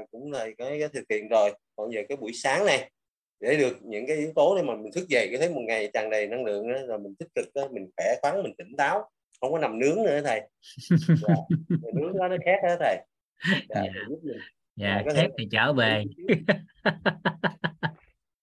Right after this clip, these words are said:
Speaker 1: Dạ, hồi trước đó là bây giờ là hồi trước là ngủ, à, là dậy bốn giờ, bốn rưỡi. Nhưng mà thầy Toàn có nói một câu là thầy là cái giờ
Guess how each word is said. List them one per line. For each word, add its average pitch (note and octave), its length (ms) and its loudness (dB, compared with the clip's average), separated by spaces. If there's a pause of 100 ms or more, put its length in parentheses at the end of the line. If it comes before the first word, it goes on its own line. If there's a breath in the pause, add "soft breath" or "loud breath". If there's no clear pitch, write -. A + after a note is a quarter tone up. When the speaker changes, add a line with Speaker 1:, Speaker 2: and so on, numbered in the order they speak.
(260)
Speaker 1:
Dạ, A#2+ 200 2
hồi C#3 160 4
trước F#3+ 180 8
đó C4+ 140 10
là C#3 140 8
bây D#3 120 2
giờ C#3+ 300 8
là C#3 140 4
hồi C3 180 4
trước G#3 140 0
là E3 120 2
ngủ, B2 320 -4
à, E3+ 220 0
là B2+ 180 -2
dậy A#2+ 280 -4
bốn F3 220 -2
giờ, B2+ 180 0
bốn F#3 160 -10
rưỡi. D3 280 -2 (480)
Nhưng D3 140 -2
mà C3 100 2
thầy B2 200 0
Toàn B2+ 300 4
có D3+ 80 2
nói F3 220 0
một D3+ 80 -4
câu C#3+ 180 0
là B2 160 -2
thầy B2 380 -4
là C#3+ 140 -6
cái D#3+ 120 -8
giờ A#2 160 2